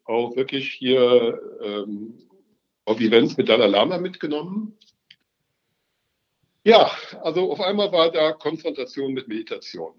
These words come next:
Ja, und dann habe ich versucht, das hier in Essen zu machen, in meiner Nähe, bei den westlichen Buddhisten. Und dann habe ich zuerst mal gemerkt, alles scheiße, das kommt ja gar nicht an bei dir mehr.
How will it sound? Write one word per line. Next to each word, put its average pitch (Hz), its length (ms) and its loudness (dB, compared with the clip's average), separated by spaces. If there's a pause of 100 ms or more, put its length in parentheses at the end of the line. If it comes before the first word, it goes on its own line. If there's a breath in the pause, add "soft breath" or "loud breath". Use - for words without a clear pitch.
(120)
Ja, 120 220 4
und 117 300 -4
dann 190 380 2
habe 170 180 -4
ich - 80 -8
versucht, 160 420 -4
das 143 360 -4
hier 135 440 0
in 113 120 -10
Essen 220 480 -6
zu - 160 -6
machen, 185 380 -4
in 135 80 -2
meiner 117 240 2
Nähe, 156 300 0
bei 135 180 -2
den 113 140 -4
westlichen 139 440 -4
Buddhisten. 156 640 -4
Und 135 160 -6
dann 135 160 2
habe 143 160 2
ich - 120 -6
zuerst 127 220 -2
mal 135 120 -2
gemerkt, 123 840 0
alles 117 220 -2
scheiße, 143 640 0 (1040 loud breath)
das - 440 -2
kommt - 220 4
ja 135 220 8
gar 120 240 2
nicht 123 300 -6
an 107 360 -4
bei 92 120 -10
dir 90 220 -8
mehr. 80 340 -10